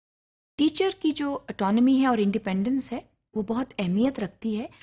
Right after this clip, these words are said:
अगर हम सोशल and इमोशनल एस्पेक्ट्स पर तवज्जो देना चाहते हैं। आमतौर पर टीचर का जो क्लासरूम में किरदार है, वो बहुत डिबेटेबल है। टीचर जो है, वो क्लासरूम में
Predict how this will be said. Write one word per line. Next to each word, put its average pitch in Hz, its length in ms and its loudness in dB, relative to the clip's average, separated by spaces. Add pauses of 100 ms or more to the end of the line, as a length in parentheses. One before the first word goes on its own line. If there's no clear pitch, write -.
(160)
अगर 233 200 2
हम 285 160 0
सोशल 214 500 -4
and 196 160 -2
इमोशनल 202 580 -2
एस्पेक्ट्स 185 460 -6
पर 214 120 -6
तवज्जो 175 420 -4
देना 165 260 -6
चाहते 160 360 -16
हैं। 165 120 -14 (1120)
आमतौर 269 360 4
पर 320 200 -2 (360)
टीचर 247 300 0
का 277 460 0
जो 220 200 2
क्लासरूम 220 540 0
में 247 200 2
किरदार 180 460 -4
है, 240 80 -2
वो 226 120 -4
बहुत 190 220 -6
डिबेटेबल 160 540 -8
है। 151 140 -18 (1160)
टीचर 262 300 0
जो 277 180 -2
है, 254 240 -2 (280)
वो 220 60 0
क्लासरूम 233 560 2
में 240 300 2